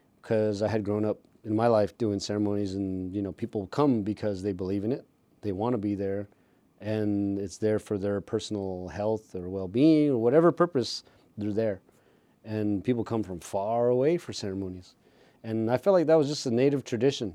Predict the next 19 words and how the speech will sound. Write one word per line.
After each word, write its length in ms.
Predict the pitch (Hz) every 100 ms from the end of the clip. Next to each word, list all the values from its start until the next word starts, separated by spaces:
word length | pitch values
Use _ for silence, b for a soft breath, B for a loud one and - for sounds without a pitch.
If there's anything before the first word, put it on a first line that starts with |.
| -
right? 240 | 101 131
That's 220 | 127 127 -
just 260 | 113 -
h-, 60 | 107
how 140 | 120 120
we 100 | 95
do 180 | 117
things. 480 | 131 104 92 95 - _ b b b b b
So 420 | - 120 113 113 _ b b b
Naka 360 | 113 143 151 123
began 540 | 107 110 123 123 117
in 160 | 110 104
that 200 | 107 98
sense, 380 | - 107 - 110
in 80 |
the 80 | 104
spirit 260 | - 113 101
of 60 |
ceremony, 440 | - 110 104 98